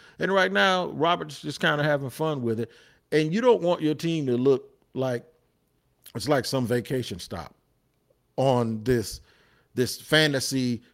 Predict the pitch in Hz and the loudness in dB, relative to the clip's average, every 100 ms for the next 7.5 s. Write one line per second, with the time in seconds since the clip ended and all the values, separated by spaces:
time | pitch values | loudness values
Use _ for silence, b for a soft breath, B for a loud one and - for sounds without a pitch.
0 | b - 170 131 - 143 127 104 127 135 | b 6 6 6 2 -2 -2 0 0 2
1 | 123 127 - 113 - 107 92 110 87 139 | 2 2 0 -6 -4 -4 -2 -4 -4 -4
2 | 151 180 170 180 180 151 139 120 147 135 | -2 0 0 0 2 2 0 -2 2 2
3 | 120 107 98 104 104 120 92 92 95 85 | 2 -2 -6 -4 0 0 -2 -6 -6 -4
4 | 107 117 113 95 90 - b b b b | -4 -4 -4 -6 -8 -12 b b b b
5 | b 117 143 135 123 127 120 123 120 120 | b 2 6 6 4 0 4 2 4 0
6 | 120 117 120 117 110 113 - 117 113 104 | 0 2 2 2 0 -2 2 2 4 2
7 | 107 - 95 104 98 | 0 -2 -6 -6 -8